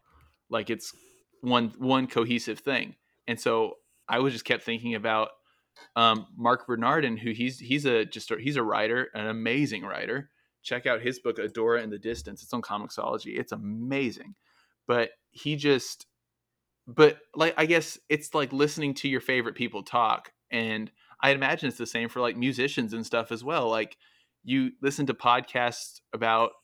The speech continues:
you know, if you listen to, if you're a musician, um, and you like to play metal, and so you listen to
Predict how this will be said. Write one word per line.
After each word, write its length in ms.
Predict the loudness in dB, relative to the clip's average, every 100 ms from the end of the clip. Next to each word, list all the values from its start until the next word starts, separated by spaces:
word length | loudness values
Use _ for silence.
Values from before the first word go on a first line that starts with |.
| -4
you 100 | 0
know, 180 | 0
if 140 | 0 0
you 80 | 0
listen 220 | 2 2
to, 120 | 0 0
if 100 | -6
you're 220 | -2 -4 -2
a 240 | -4 -4 -8 -12
musician, 600 | -4 -2 0 -2 -2 -6
um, 260 | -4 -6 -8 _ -4
and 140 | -2
you 260 | 0 -2 -4 _ _ -2
like 180 | -2
to 60 | 0
play 140 | -2
metal, 360 | -2 -2 -4 -8 -16 -20 _ _ 2
and 180 | 2
so 120 | 2 0
you 180 | 0
listen 300 | 0 0 -2
to 420 | -4 -2 0 -2